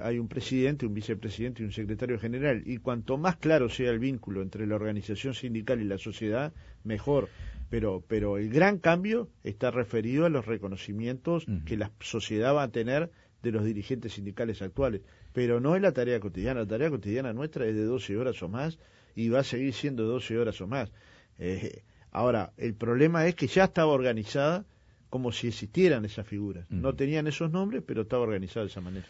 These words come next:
Speaker 2: Fernando, acaba de decir usted que la sociedad no comprendía, en todo caso, aquella configuración del pit C N T. Si me permite, amplío la pregunta. ¿La sociedad, en su conjunto, no comprende al pit C N T muchas veces?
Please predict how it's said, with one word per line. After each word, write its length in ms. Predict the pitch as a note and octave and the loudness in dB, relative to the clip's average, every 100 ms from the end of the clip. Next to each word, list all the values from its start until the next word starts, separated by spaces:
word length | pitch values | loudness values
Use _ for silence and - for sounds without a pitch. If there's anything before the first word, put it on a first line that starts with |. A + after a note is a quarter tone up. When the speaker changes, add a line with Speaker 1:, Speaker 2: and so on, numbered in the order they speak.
| - - - - - - - | -16 -20 -20 -20 -20 -12 -2
Speaker 2:
Fernando, 300 | A#2 B2 A#2 | 2 4 6
acaba 180 | B2+ | 8
de 60 | B2 | 6
decir 200 | A2+ A#2+ | 6 2
usted 260 | A2 C3 A#2+ | 2 2 4
que 280 | B2 B2 - _ _ | 4 4 -2 _ _
la 240 | A2 G#2+ A2 | 0 4 4
sociedad 340 | A2 A2+ A#2+ | 2 2 4
no 140 | B2 | 4
comprendía, 920 | F#2 G#2 F#2 G2 G2+ A2+ A2+ A2 G#2+ - | 4 2 2 2 4 4 4 4 0 -4
en 140 | F#2+ | -6
todo 220 | F2+ G#2 F#2+ | 0 0 2
caso, 360 | G#2 - G#2+ - | 0 0 -2 -2
aquella 480 | G2 F2 A2+ A2 | -4 0 0 0
configuración 800 | F#2 F#2+ F2+ E2+ F2+ F2+ E2+ G#2+ | -2 -2 -2 -2 -2 -2 -2 -2
del 140 | F#2 E2+ | 0 -2
pit 200 | G2+ F2+ | -4 -4
C 100 | F#2 | -4
N 100 | E2+ | -6
T. 160 | - - | -8 -6
Si 160 | - | 0
me 100 | A#2+ | 2
permite, 440 | A2 B2+ E3+ G3 - | 4 4 6 4 2
amplío 480 | G2 F#2+ F3+ G#3+ A#2 | -4 0 4 6 4
la 100 | E2 | 2
pregunta. 500 | D#2 C#2+ C2+ - - _ _ _ - - | -6 -8 -10 -14 -20 _ _ _ -20 -2
¿La 220 | A#2 C3+ | 4 4
sociedad, 580 | A#2 D3+ B2+ F2+ D2 D#2 | 4 0 0 0 0 -6
en 60 | F#2+ | -6
su 100 | F2 | -6
conjunto, 480 | F#2 E2+ D#2+ D2 | -6 -8 -8 -4
no 160 | G2+ C#3+ | 0 2
comprende 560 | B2+ F#2+ F2 D3 E3+ G2 | 2 2 4 4 4 2
al 60 | |
pit 180 | E2 G2+ | -2 -4
C 60 | F#2 | -4
N 100 | F2 | -2
T 120 | B2+ | -2
muchas 240 | B2 - | -4 -4
veces? 360 | A2+ C#3+ A#2+ | -4 -4 -8